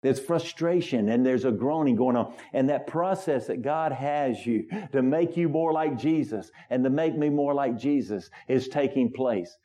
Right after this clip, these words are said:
And it comes through many times trials and tribulations. First Peter talks about it and James. When P-, First Peter and James says, "Don't think it's strange that these things are happening to you." Because actually, they're making your hope and your faith stronger.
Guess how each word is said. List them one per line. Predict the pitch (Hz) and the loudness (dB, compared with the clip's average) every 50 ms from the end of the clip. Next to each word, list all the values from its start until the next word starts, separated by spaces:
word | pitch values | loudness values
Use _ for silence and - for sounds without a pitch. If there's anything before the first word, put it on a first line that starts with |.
| _ _ _ _ - | _ _ _ _ 0
And | 131 127 | 2 2
it | 131 - - | 2 0 0
comes | 139 151 196 214 185 131 - | -2 0 2 2 0 0 0
through | - 123 117 | 0 0 2
many | 110 113 117 143 185 165 | 4 4 2 2 0 0
times | - - 120 107 101 95 - | -2 -2 -2 -2 -2 -4 -6
trials | - - 117 117 123 120 117 107 - | -4 -2 -2 0 0 0 -2 -2 -4
and | 107 101 | -4 -2
tribulations. | - 117 110 90 107 98 107 123 135 - - 82 85 - | 0 -2 0 0 0 0 0 0 -2 -2 -6 -10 -12 -2
First | - 135 123 113 - - | 0 0 0 0 -2 0
Peter | - 160 156 117 113 110 | 0 2 2 2 0 0
talks | - 117 113 110 - - | 0 0 0 0 -2 -2
about | 107 85 101 101 101 113 | -4 -2 0 -2 0 0
it | 143 156 156 - - - _ _ | -2 -4 -6 -12 -20 -20 _ _
and | 117 123 123 113 | 0 2 2 2
James. | 113 151 165 165 131 101 90 87 - - - - - | 2 0 0 0 0 0 -2 -4 -8 -18 -20 -10 -2
When | 127 139 143 143 123 | 0 2 2 2 2
P-, | - - 175 165 | 2 0 0 0
First | - - 165 165 156 147 - | 2 0 0 0 0 -2 0
Peter | - 180 190 180 170 147 | 2 2 2 4 2 2
and | 131 110 151 185 202 175 | 0 0 0 -2 -2 0
James | - 190 208 202 160 123 - | 0 0 0 0 -2 0 0
says, | 139 123 | 0 2
"Don't | 104 165 185 214 - - | 2 2 0 0 0 0
think | 269 269 - | 0 0 2
it's | - 185 - - - | 2 0 0 0 -6
strange | - 175 202 220 240 233 180 123 113 120 123 123 - - _ _ _ _ _ _ | -4 -2 -2 0 0 0 2 2 2 2 0 -2 -6 -20 _ _ _ _ _ _
that | 143 151 135 151 | 0 0 2 4
these | 170 156 156 160 - | 2 2 2 2 0
things | 170 165 165 170 147 135 | 0 0 2 0 0 0
are | 180 165 | -2 -2
happening | 143 185 208 226 220 202 165 147 127 113 - | -2 -2 -4 -2 -2 0 2 2 2 2 2
to | 131 123 | 2 2
you." | 107 107 120 110 92 80 - - - _ _ _ _ _ _ _ _ _ _ _ _ _ | 4 4 4 4 2 0 -2 -6 -16 _ _ _ _ _ _ _ _ _ _ _ _ _
Because | - 156 156 156 170 143 - | 0 0 2 4 2 2 2
actually, | 180 196 226 240 - - - 156 147 147 143 151 | 0 0 0 -2 -4 -4 -4 -2 0 2 2 2
they're | 151 147 151 151 147 | 2 2 2 0 2
making | 151 151 170 185 208 214 - - 151 139 135 143 143 | 2 0 0 0 0 0 0 0 0 0 2 2 2
your | 131 131 131 131 127 123 | 2 2 2 2 2 0
hope | 127 135 147 151 160 180 180 - - - | 0 0 0 0 0 0 -2 -4 -6 -4
and | 151 151 170 | -4 -2 0
your | 170 170 180 | 0 0 0
faith | 175 - - 147 147 151 170 - - - | 0 -2 -2 0 2 2 0 0 -2 -14
stronger. | - - _ 175 180 208 233 247 233 180 135 117 98 85 | -18 -8 _ -2 -2 0 0 0 0 2 2 0 0 -2